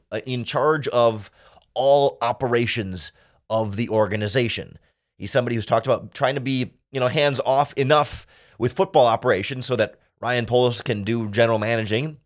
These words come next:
and that Matt Eberflus can do head coaching. But at the end of the day, the buck stops with Kevin Warren, and he's the outside voice, right? He's not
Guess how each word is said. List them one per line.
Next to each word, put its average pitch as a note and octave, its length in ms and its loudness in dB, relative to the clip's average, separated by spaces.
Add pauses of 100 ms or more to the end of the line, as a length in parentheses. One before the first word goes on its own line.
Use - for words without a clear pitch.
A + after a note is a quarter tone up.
(160)
and G#2 120 -6
that G2+ 120 -4
Matt A2+ 240 -4 (220)
Eberflus A#2+ 320 -4
can A2 140 -6
do A2+ 120 -2
head G2+ 200 0
coaching. A#2 340 -2
But C3 100 4
at A2+ 60 -8
the C3+ 120 -10
end D3+ 140 0
of C3 60 0
the B2+ 100 2
day, B2 240 4 (380)
the C3+ 80 0
buck E3+ 180 2
stops C#3+ 300 2
with B2+ 100 -6
Kevin A2 280 2
Warren, C3+ 340 4 (480)
and A2+ 160 -6
he's C#3 440 -4 (240)
the B2+ 160 -8
outside A#2+ 640 2
voice, F#2+ 380 -4
right? A#2 120 2
He's B2 180 -4
not C#3 320 0